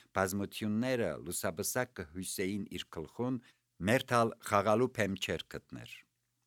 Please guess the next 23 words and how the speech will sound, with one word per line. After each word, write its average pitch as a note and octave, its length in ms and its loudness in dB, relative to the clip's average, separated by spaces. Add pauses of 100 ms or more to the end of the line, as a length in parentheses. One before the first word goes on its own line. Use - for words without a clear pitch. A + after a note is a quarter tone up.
(460)
Իզուր A2+ 400 2
հրավերի G2 480 2
մը F#2+ 160 2
կսպասեր D#2 720 -4
փեմ E2 240 -4
ելլելու E2 520 -2 (240)
ու F#2+ 120 -8
քոնե G#2 340 0 (320)
հարյուր A2+ 420 0
ռուբլի G2+ 280 0
մը F#2+ 160 -2
շահելու D2 460 -6
համար։ B1+ 380 -12 (1040)
Հոն, C#3 280 4 (560)
ուր F#2+ 180 -2
փեմ G#2+ 260 0
չուներ A2+ 520 -2 (220)
Համլետ G#2 520 0
կամ E2+ 300 -4
Օթելո F#2 540 -4
մը E2 200 -6
ներկայացնելու E2 880 -6
համար, F#2+ 340 -4